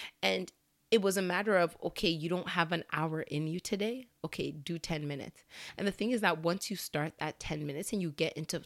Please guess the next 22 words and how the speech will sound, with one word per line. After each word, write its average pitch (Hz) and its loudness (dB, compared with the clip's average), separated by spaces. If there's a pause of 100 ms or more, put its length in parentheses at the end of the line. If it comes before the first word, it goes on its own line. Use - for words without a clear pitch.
(120)
the 147 0
flow 156 0
of 175 0
it, 233 0
before 208 -2
you 220 0
know 170 -2
it, 190 -4
you've - -6
probably 175 2
spent 160 -2
two 190 0
hours. - -2 (320)
It's - 0
just - -2
that 233 4
initial 180 0
little 160 2
push - -4
to 165 4
get - 0
yourself 156 0